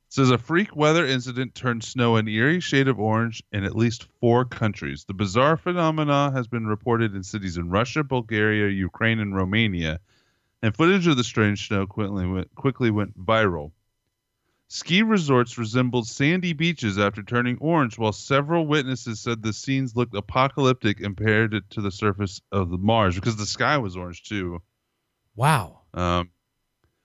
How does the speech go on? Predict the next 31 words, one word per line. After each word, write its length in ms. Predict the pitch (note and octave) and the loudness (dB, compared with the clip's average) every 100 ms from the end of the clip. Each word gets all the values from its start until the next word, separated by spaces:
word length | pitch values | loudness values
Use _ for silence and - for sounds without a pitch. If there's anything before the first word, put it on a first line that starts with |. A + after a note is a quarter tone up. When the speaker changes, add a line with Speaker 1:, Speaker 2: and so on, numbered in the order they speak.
| - - | -6 0
Speaker 1:
experts 460 | D3+ - G3+ F#3+ | 0 2 0 0
blamed 380 | - D3+ D#3+ E3 | 0 2 2 -2
the 80 | C#3+ | -4
weird 320 | C3 D#3 F3 | -2 -2 -2
snow, 400 | - D3+ B2 B2 | -4 0 0 0
which 180 | B2+ B2 | -4 -6
in 80 | A#2 | -10
some 280 | D3 D3+ | -6 -6
places 360 | D3+ D3+ C#3+ C3+ | -2 -4 -2 -2
even 220 | C#3 C3 | -2 0
looked 240 | A#2 A#2 - | -2 -4 -2
brown, 580 | A2 B2 A#2+ G#2 G2+ | 2 4 4 2 0
on 160 | G2+ G2+ | -4 -6
a 60 | G#2 | -6
combination 640 | C3 C3+ C3 B2+ B2 A2+ | -4 -4 -2 -2 -4 -6
of 100 | G2 | -6
sand 380 | - B2 C3 B2+ | 0 2 2 0
and 180 | A2 - | -2 -8
pollen. 640 | - D#3+ A#2 D#2+ C#2+ D#2 _ _ _ _ _ _ _ _ _ _ _ _ _ _ _ _ _ _ _ _ _ _ _ _ _ _ | -2 0 0 -2 -8 -14 _ _ _ _ _ _ _ _ _ _ _ _ _ _ _ _ _ _ _ _ _ _ _ _ _ _
Speaker 2:
Interesting. 680 | G#2 G2+ F#2 E2+ - F2+ F2 - _ _ _ _ _ _ _ _ - | -10 -8 -8 -8 -10 -12 -14 -20 _ _ _ _ _ _ _ _ -4
Speaker 1:
Yeah, 160 | B2+ C3+ | 2 4
they 140 | C3+ | 4
say 160 | D3 C#3+ | 4 2
it's 140 | - | 0
just 200 | C3+ - | -6 -2
natural. 640 | B2+ D#3 - F2 F2 F2 _ _ _ _ _ _ _ - | 2 0 -2 -6 -4 -6 _ _ _ _ _ _ _ -4
They're 100 | G#2+ | 0
probably 480 | B2 C3+ C#3 C3 B2+ | 2 4 6 6 4
covering 420 | B2+ B2 A#2+ A#2 | 2 0 0 -8
something 440 | A#2 A#2 A2 A2+ A#2 | -8 -12 -10 -8 -4
up. 260 | G#2+ F2+ | -4 -4